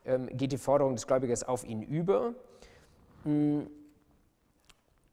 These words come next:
Natürlich steht in vier sechsundzwanzig zwei eins auch noch drin, ähm, wenn der, derjenige, der ihn befriedigt, Ausgleichung verlangen kann. Ähm, das ist,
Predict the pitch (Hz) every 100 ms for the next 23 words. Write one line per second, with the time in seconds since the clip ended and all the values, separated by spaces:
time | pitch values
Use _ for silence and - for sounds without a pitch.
0 | _ _ _ _ _ _ _ _ _ _
1 | _ _ _ _ _ _ _ _ _ _
2 | _ _ _ _ _ _ _ _ _ _
3 | _ _ - 147 220 247 - 202 185 170
4 | 175 160 170 156 151 156 139 151 147 180
5 | 190 139 - 131 160 233 - - - -
6 | 151 151 - 127 117 151 190 190 147 160
7 | 156 - 95 143 143 143 143 139 - -
8 | - 135 147 151 135 135 131 135 120 -
9 | 175 160 135 - 175 175 151 135 147 123
10 | 131 120 131 127 - - 110 92 87 -
11 | - - - _ - 123 123 - 131 147
12 | 190 - -